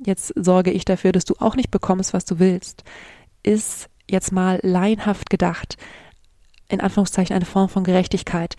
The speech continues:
Das ist übrigens auch die Art und Weise, wie Märchen aufgebaut sind. Also wenn du, ähm, Grimms Märchenbücher gelesen hast, die ja sehr, sehr grausam sind, ja. Natürlich geschehen Dinge, die nicht in Ordnung sind, ja, aber Hänsel und Gretel packen dann die Hexe auch in den Ofen.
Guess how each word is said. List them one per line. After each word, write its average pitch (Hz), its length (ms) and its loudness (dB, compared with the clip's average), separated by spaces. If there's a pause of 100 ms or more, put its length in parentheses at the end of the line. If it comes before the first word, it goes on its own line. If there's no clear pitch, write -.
(340)
Das 190 140 4
ist 208 140 2
übrigens 240 300 2
auch 202 120 0
die 202 120 2
Art 202 100 2
und 208 120 -2
Weise, 196 240 4
wie 196 80 8
Märchen 196 400 4
aufgebaut 170 540 0
sind. 165 340 -4
Also 175 380 0 (760)
wenn 185 140 4
du, 185 180 8
ähm, 185 200 0
Grimms 226 340 2
Märchenbücher 202 640 4
gelesen 190 420 4
hast, 208 380 0
die 180 60 -4
ja 190 120 6
sehr, 190 160 6
sehr 185 140 4
grausam 190 480 4
sind, 180 360 -2
ja. 190 260 2 (340)
Natürlich 254 360 6
geschehen 196 320 4
Dinge, 202 240 6
die 190 100 4
nicht 185 120 0
in 170 80 0
Ordnung 226 360 2
sind, 175 300 0
ja, 180 280 0
aber 208 240 4
Hänsel 202 300 4
und 196 100 0
Gretel 190 260 2
packen 196 300 -4
dann 185 140 -2
die 190 60 0
Hexe 185 300 0
auch 214 160 2
in 208 60 2
den 175 100 -2
Ofen. 175 420 -6